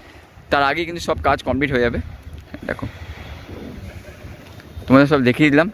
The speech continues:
আর এদিকটা করে তোমাদের যদি দেখাই, এদিকে, এদিকে কিন্তু অনেকগুলো স্টো-, স্টল কিন্তু এক করে কিন্তু তৈরি হচ্ছে।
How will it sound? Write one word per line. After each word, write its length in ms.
আর 140
এদিকটা 260
করে 140
তোমাদের 220
যদি 120
দেখাই, 360
এদিকে, 320
এদিকে 360
কিন্তু 300
অনেকগুলো 380
স্টো-, 300
স্টল 360
কিন্তু 220
এক 140
করে 160
কিন্তু 280
তৈরি 240
হচ্ছে। 340